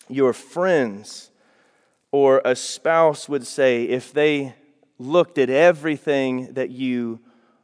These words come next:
listen to or watch or scroll through? Is there anything that, uh, like a show, website, song, a post, that you don't want people knowing you've been on or looked at or listened to or like?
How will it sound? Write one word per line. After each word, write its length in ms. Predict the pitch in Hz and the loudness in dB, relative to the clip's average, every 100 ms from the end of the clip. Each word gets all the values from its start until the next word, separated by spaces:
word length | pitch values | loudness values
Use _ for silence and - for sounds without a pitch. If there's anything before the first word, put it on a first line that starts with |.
| _ | _
listen 340 | 139 175 175 | -2 0 -2
to 320 | 160 175 165 143 | -6 -2 0 0
or 80 | |
watch 420 | 120 139 151 147 113 | 2 4 4 2 -6
or 80 | |
scroll 540 | 104 - - 127 131 147 | -14 -16 -8 0 0 0
through? 500 | - 143 143 139 139 _ _ _ _ _ _ _ _ _ _ _ _ | -6 -6 -4 -6 -8 _ _ _ _ _ _ _ _ _ _ _ _
Is 160 | - 143 | -6 2
there 220 | 151 147 | 4 4
anything 760 | 196 233 220 156 147 139 139 139 - _ _ _ 131 | 6 4 4 2 2 2 0 -6 -14 _ _ _ 0
that, 380 | 139 139 135 - | 4 4 4 2
uh, 80 | 139 | 0
like 160 | 147 | 0
a 100 | 131 | -2
show, 420 | 120 - 175 165 156 | -4 2 4 6 4
website, 540 | 147 160 - 160 147 | 2 0 2 0 0
song, 400 | - 151 151 147 | 0 0 0 0
a 60 | 117 | -4
post, 720 | - 151 147 147 - - - _ _ _ _ | -4 0 0 0 -6 -20 -20 _ _ _ _
that 100 | 151 | -6
you 120 | 147 160 | -6 2
don't 200 | 185 185 | 4 4
want 160 | 175 | 4
people 220 | 196 180 | 2 -4
knowing 340 | 175 170 170 170 | 0 2 2 0
you've 160 | 156 | -2
been 200 | 139 156 | 0 2
on 320 | 147 143 143 143 | 4 4 2 0
or 140 | 135 | -2
looked 300 | 131 143 - | 0 -2 0
at 320 | 139 135 135 | 2 4 2
or 180 | 120 113 113 _ _ _ _ | 0 -8 -14 _ _ _ _
listened 400 | 131 147 - 147 | -4 -4 -4 -10
to 400 | - 143 131 123 127 _ _ _ _ - | -8 -4 -2 -4 -10 _ _ _ _ -10
or 140 | 113 | -8
like? 480 | 107 120 135 - | 0 2 2 0